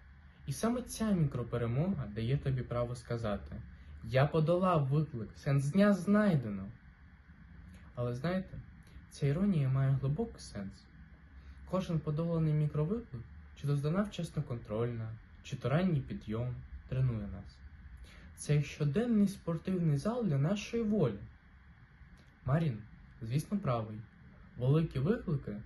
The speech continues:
стійкість у важкий час, допомога ближньому, чи, зрештою, виступ на цьому конкурсі — це те, що наповнює життя справжнім сенсом.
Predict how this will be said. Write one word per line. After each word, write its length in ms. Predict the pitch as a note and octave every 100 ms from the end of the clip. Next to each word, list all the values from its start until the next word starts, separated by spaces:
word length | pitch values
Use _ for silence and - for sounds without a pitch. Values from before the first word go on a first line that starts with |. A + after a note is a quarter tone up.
| - - -
стійкість 560 | - - A3 F3 C#3 B2
у 40 |
важкий 360 | A#2 - - C3
час, 560 | - G#2+ A2+ C3 - - D3
допомога 520 | A#2+ C3+ F#3+ G#3+ C#3+
ближньому, 680 | A#2 C#3 D3+ C3+ B2+ A#2 A#2 - -
чи, 340 | - D3 C#3+ C#3+
зрештою, 460 | E3 G#3 - D3
виступ 300 | C#3+ D3+ C#3
на 100 | B2
цьому 320 | - C3+ B2+ A#2+
конкурсі — 600 | F3 G#3 C#3+ - - G#2 - - - -
це 140 | C3
те, 280 | C3 F#3 G#3 - - -
що 200 | - C#3+
наповнює 540 | C#3+ F3+ F#3 F3 D3+
життя 300 | C#3+ D3 D3+
справжнім 640 | - - G3+ A#3 A3 A3+
сенсом. 600 | G3+ - D3+ A#2 - G#2+